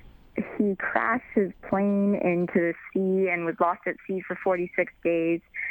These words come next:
um, captured by the Japanese and, um, was taken as a prisoner of war, survived it all, has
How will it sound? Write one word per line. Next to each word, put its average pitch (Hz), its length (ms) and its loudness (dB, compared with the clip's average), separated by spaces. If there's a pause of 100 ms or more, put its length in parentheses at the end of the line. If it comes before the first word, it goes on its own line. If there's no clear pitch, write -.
(220)
um, 151 320 0
captured 185 500 0
by 160 520 2 (260)
the 165 60 -6
Japanese 160 760 -2 (120)
and, 156 520 -2 (160)
um, 151 320 -2
was 160 180 0
taken 170 240 0
as 165 100 -2
a - 60 -6
prisoner 160 380 0
of 151 120 -4
war, 165 400 2 (380)
survived 175 420 0
it 180 120 -2
all, 160 280 2
has 175 160 -4